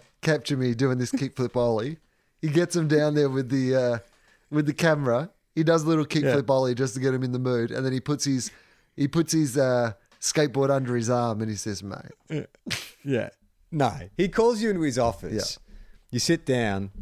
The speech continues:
Speaker 1: He takes his chair out from behind the desk. He flips it around backwards and he sits on it and he leans over and he's like, "All right, let's rap." <laughs>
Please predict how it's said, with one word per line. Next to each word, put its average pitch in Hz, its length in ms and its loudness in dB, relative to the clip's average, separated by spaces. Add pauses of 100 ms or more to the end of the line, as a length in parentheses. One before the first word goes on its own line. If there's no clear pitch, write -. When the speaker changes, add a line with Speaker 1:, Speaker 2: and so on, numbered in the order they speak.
(260)
Speaker 1:
He 120 100 -6
takes 160 440 0
his 127 160 -6
chair 135 340 0
out 120 180 0
from 117 120 -8
behind 107 240 -2
the 104 80 -4
desk. 104 280 -4
He 123 60 -4
flips 156 300 -2
it 156 60 0
around 135 280 0
backwards 101 460 -2
and 104 40 -4
he 101 60 -4
sits 113 300 -4
on 98 100 -2
it 92 80 -6
and 113 100 -12
he - 0 -
leans 104 280 -4
over 104 180 0
and 95 80 -2
he's 95 140 -4
like, 101 180 0 (140)
"All 117 40 0
right, 110 120 0
let's 123 160 -4
rap." 95 240 -2 (480)
<laughs> 139 40 -6